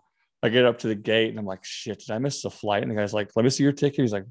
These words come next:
"Yeah, man, you missed it, like, an hour ago." And I'm like, "No shit." He's like, "No, man, like, just get on the plane and get some coffee."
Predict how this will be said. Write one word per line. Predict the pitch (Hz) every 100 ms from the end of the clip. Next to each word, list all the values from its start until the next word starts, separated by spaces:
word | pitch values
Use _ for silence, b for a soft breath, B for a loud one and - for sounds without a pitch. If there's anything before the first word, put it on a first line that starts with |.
| - _ -
"Yeah, | 110 98
man, | 95 92
you | 98
missed | 95 98 -
it, |
like, | 95
an | 95
hour | 95 92 110 90
ago." | 95 - - - _ _ _ _ _
And | 127
I'm | 101
like, | 92 - _ _
"No | 120 107 110
shit." | - - 104 113
He's | 110 107
like, | 95 - b b b b b -
"No, | 120 107 95
man, | 98 101
like, | 104 98
just | 117 -
get | 117
on |
the | 101
plane | - 98
and | 95
get | 95
some | 101
coffee." | 92 92 92 - 107